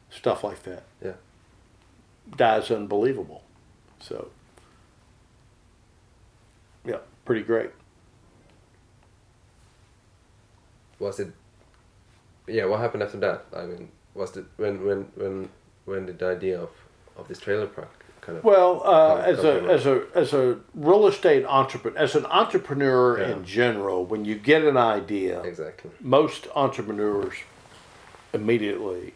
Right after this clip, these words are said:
Speaker 2: Yeah.
Speaker 1: go
Speaker 2: <laughs>
Speaker 1: universal on the deal. And so I'm, that's how I am.
Speaker 2: Yeah.
Speaker 1: I take something little and I go, "God, wow." And,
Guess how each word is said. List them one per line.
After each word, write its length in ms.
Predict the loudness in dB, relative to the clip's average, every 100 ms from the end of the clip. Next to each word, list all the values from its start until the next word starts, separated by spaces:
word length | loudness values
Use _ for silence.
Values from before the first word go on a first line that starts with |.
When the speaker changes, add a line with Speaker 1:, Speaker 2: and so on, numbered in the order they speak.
| -10
Speaker 2:
Yeah. 200 | -6 -6 -8 -2
Speaker 1:
go 380 | 2 2 0 -6 -12 -14 -14 -16
Speaker 2:
<laughs> 400 | -14 -14 -14 -8
Speaker 1:
universal 760 | 0 2 2 2 0 0 -2
on 220 | -2 -6 -10
the 80 |
deal. 380 | -8 -8 -6 -10 -12 -20 -14 -12
And 180 | -12 -14 -4
so 160 | 0
I'm, 220 | 2 0 -6 -20 _ -6
that's 200 | -4 0
how 200 | 0 2
I 140 | -2
am. 280 | -4 -6 -10 -18 _ -16
Speaker 2:
Yeah. 80 | -16 -18
Speaker 1:
I 60 | -6
take 180 | -4 -2
something 380 | -4 -6 -6 0
little 300 | 2 4 0
and 120 | -4
I 60 | -4
go, 200 | -4 -2
"God, 360 | -2 -2 -4 -12 -8
wow." 300 | -2 -2 -2 -12 _ -20 -20 -20 -20 -20 -20 -20 -20 _ _ _ -2
And, 640 | 2 6 6 4 0 -4